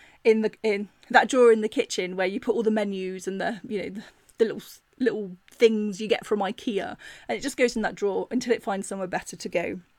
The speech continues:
And I think we do that with our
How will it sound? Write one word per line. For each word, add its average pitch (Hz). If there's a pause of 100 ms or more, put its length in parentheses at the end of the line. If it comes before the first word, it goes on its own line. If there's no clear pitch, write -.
(1040)
And 240
I 233
think -
we 262
do 233
that 208
with 202
our 190